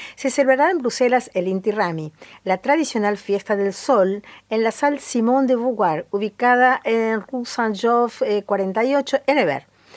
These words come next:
Será una jornada cultural abierta a todo público, con música en vivo, poesías, danzas y gastronomía latinoamericana. Participarán artistas invitados como Nicanor, César, el grupo folclórico Divino Niño,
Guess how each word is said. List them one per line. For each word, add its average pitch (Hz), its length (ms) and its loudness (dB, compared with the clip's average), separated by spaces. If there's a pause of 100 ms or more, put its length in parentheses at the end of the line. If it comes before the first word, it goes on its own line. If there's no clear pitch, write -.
(440)
Será 226 440 0
una 220 100 0
jornada 185 420 -2
cultural 214 600 -2
abierta 156 440 -6
a 156 80 -4
todo 180 240 -2
público, 269 600 0
con 214 200 -2
música 175 380 -4
en 277 120 0
vivo, 277 320 2
poesías, 202 760 0
danzas 185 480 -2
y 240 60 -6
gastronomía 196 600 -2
latinoamericana. 156 840 -8 (480)
Participarán 180 680 -2
artistas 175 480 -6
invitados 262 600 2
como 151 240 -4
Nicanor, 247 580 0
César, 220 720 0
el 185 100 -4
grupo 175 260 -6
folclórico 170 540 -4
Divino 180 360 -2
Niño, 254 480 0